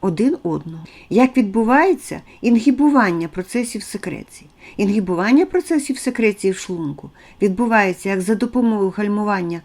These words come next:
утворення гормональних стимуляторів, так і безпосереднім впливом на секреторні клітини. Секреція шлункової хлоридної кислоти знижується, коли П Г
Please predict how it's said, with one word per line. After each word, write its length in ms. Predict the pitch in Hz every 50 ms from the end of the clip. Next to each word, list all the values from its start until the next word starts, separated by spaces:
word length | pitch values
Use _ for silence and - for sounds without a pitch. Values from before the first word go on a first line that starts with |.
| _ - - - -
утворення 640 | 165 165 - 208 208 226 220 196 190 185 180 175
гормональних 600 | 175 185 175 180 185 190 190 185 180 170 170 165
стимуляторів, 800 | - - - 170 165 165 165 185 214 269 302 - 359 302 - 147 _ _ - - - - - -
так 220 | 240 240 240 -
і 60 | -
безпосереднім 880 | 254 302 294 - - - 311 302 - 349 349 302 233 202 185 175 185 180 175
впливом 500 | - _ - 185 180 170 156 160 151 - - - - -
на 100 | - 190
секреторні 640 | 185 - 190 - 190 185 - - 254 277 285 311 294
клітини. 460 | 294 - 247 247 - - - - - - _ _ _ _ _ - - - -
Секреція 560 | - - 240 240 - 320 381 427 - - 311
шлункової 580 | 269 - 254 240 226 220 - 220 214 196 190 190
хлоридної 520 | 190 190 190 190 185 185 180 180 180 180
кислоти 540 | - - 175 - - 175 170 160 - - - - - - - - -
знижується, 760 | 180 185 202 202 185 175 175 - 233 277 294 294 - - - - - - - - -
коли 220 | - 190 214 208
П 160 | - - 240
Г 260 | 226 214 226 208 180